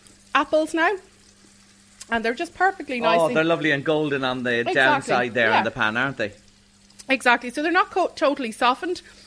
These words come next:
Speaker 1: through to the centre. I don't want them to be, 'cause I don't want them to be kind of, you know, mushy.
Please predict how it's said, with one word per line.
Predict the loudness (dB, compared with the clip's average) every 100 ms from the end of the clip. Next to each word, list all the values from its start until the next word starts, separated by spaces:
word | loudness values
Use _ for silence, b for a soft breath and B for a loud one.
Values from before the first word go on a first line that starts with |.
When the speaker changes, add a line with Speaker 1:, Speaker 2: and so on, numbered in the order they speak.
| B -20 _
Speaker 1:
through | -4 0 0
to | -4
the | -4
centre. | -2 -2 0
I | -2
don't | 0
want | -2 -4
them | -6
to | -6
be, | -2 -2 -4 B B
'cause | -6
I |
don't | -4
want | -2 -4
them | -10
to | -10
be | -8
kind | -6 -6
of, | -8
you | -8 -6
know, |
mushy. | -4 -4 -4 -2